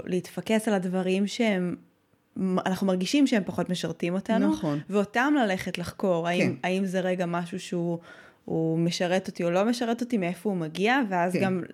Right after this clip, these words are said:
Speaker 1: אפשר להבחין אם זה חלק מהמהות או חלק מהתדמית.
Speaker 2: עוד לא, עוד לא. זה, זה הדבר הבא שעוד לא אמרתי.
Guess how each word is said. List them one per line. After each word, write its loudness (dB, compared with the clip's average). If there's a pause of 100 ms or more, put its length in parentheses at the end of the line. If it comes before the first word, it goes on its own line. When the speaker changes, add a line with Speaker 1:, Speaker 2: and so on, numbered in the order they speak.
(140)
Speaker 1:
אפשר 0
להבחין 0
אם 0
זה 0
חלק -2
מהמהות 0
או -4
חלק -2
מהתדמית. 0
Speaker 2:
עוד 2
לא, 2
עוד 2
לא. -2
זה, 0
זה 0
הדבר 2
הבא 2
שעוד -2
לא -2
אמרתי. -2